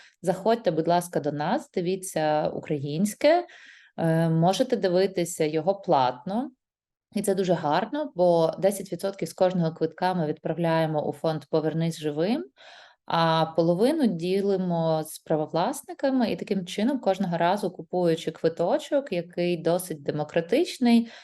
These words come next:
е, ви інвестуєте фактично в наступний фільм цього режисера або режисерки і робите внесок в їхню творчість, можливість працювати. Ну і також підтримуєте перемогу.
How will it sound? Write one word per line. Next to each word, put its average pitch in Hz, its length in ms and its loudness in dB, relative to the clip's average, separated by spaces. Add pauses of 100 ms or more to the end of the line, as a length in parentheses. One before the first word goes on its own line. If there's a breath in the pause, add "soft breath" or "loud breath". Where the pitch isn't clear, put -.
(260 loud breath)
е, 170 260 0
ви 226 360 4
інвестуєте 214 1000 2
фактично 233 500 -4
в 165 40 -2
наступний 165 560 -4
фільм 220 420 2
цього 175 520 2
режисера 165 680 0
або 160 180 -2
режисерки 165 640 -2
і 170 60 0
робите 185 340 -4
внесок 170 560 -2
в 143 60 -16
їхню 165 600 -4
творчість, 190 680 0
можливість 180 480 0
працювати. - 720 -2 (460 loud breath)
Ну 285 140 4
і - 40 4
також 208 240 0
підтримуєте 170 540 0
перемогу. 151 800 -2